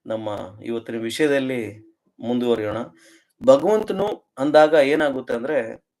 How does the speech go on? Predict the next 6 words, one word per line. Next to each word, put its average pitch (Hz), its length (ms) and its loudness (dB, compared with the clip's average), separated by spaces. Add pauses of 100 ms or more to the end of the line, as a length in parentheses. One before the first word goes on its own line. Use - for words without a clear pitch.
(320)
ನಮ್ಮ 123 200 -6
ಮನಸ್ಸುಗಳಲ್ಲಿ 131 1000 -6 (560)
ನಾವೊಂದು 143 480 2
ದೇವಸ್ಥಾನಕ್ಕೆ 156 540 0
ಹೋಗ್ತೀವಿ 139 300 -6
ಅಂದ್ರೆ 123 520 0